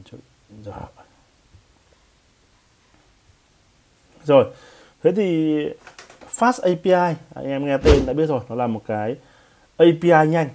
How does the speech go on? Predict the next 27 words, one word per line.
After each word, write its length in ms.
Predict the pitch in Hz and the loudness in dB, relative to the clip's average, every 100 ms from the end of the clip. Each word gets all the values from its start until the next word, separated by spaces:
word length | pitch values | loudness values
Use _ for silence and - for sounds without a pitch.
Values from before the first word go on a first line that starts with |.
| - | -14
đúng 160 | 120 123 | -10 -10
không? 100 | - | -4
Fast 280 | 151 139 127 | -4 -2 -4
A 40 | 123 | -2
P 100 | 123 | -2
I. 400 | 120 123 - - - - - 139 | -2 -2 -6 -10 -14 -18 -8 -4
Đúng 120 | 156 | -2
như 60 | 180 | 2
tên 160 | 170 151 | 2 2
gọi 180 | 123 | 0
của 60 | 113 | -2
nó 240 | 107 127 - | -2 -4 -6
thì 120 | - 117 | -10 -8
nó 120 | 113 | -8
cho 140 | 127 127 | -8 -8
phép 80 | 156 | -10
chúng 100 | 143 | -8
ta 160 | 131 123 | -6 -4
viết 280 | 143 180 | -4 -4
các 160 | - 156 | -6 -6
cái 380 | 135 113 120 151 - | -6 -6 -6 -8 -8
A 60 | 143 135 | -6 -4
P 20 | 139 | -2
I 420 | 135 127 127 117 | -2 -2 -6 -4
rất 140 | 170 | -4
là 60 | 139 | -2
nhanh. 240 | 127 143 | -2 -4